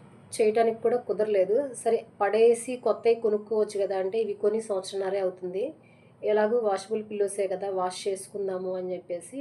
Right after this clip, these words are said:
ఇప్పుడు తీశాను. నేను ఆరు నెలలకు ఒకసారి అట్లా వాష్ చేస్తూ ఉంటాను. ఇంతకుముందు మేము ఉన్న ఇల్లు అయితే కొంచెం చిన్న ఇల్లు అనమాట.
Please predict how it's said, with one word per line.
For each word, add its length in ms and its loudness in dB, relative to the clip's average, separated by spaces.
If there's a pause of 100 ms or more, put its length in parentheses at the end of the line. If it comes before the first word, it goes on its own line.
(300)
ఇప్పుడు 260 -14
తీశాను. 520 -8 (640)
నేను 180 0
ఆరు 180 0
నెలలకు 260 2
ఒకసారి 360 0
అట్లా 220 -2
వాష్ 280 0
చేస్తూ 320 -4
ఉంటాను. 300 -4
ఇంతకుముందు 520 0
మేము 240 0
ఉన్న 160 0
ఇల్లు 220 0
అయితే 160 -6
కొంచెం 340 -2
చిన్న 280 -6
ఇల్లు 200 -2
అనమాట. 340 -6